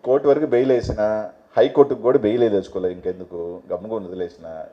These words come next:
ఎక్కడికి పోట్లా. నేను చెన్నైలో ఉంటున్నా, మూడు రోజులు చెన్నై పిల్లల్ని చదువుకో పోయి వస్తున్నా.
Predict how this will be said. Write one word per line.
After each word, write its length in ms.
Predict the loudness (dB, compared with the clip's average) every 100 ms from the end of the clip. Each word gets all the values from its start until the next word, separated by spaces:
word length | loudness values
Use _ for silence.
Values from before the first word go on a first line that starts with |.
| -6
ఎక్కడికి 380 | -2 2 2 2
పోట్లా. 720 | -2 -2 -2 2 2 2 -4 -10
నేను 240 | -6 -6 -4
చెన్నైలో 360 | -6 -4 -2 -2
ఉంటున్నా, 340 | -4 -6 -10
మూడు 240 | -8 -8 -4
రోజులు 240 | -4 -4
చెన్నై 200 | -6 -6
పిల్లల్ని 380 | -8 -4 -4 -2
చదువుకో 300 | -6 -6 -10
పోయి 220 | -12 -10
వస్తున్నా. 560 | -12 -14 -20 -18 -18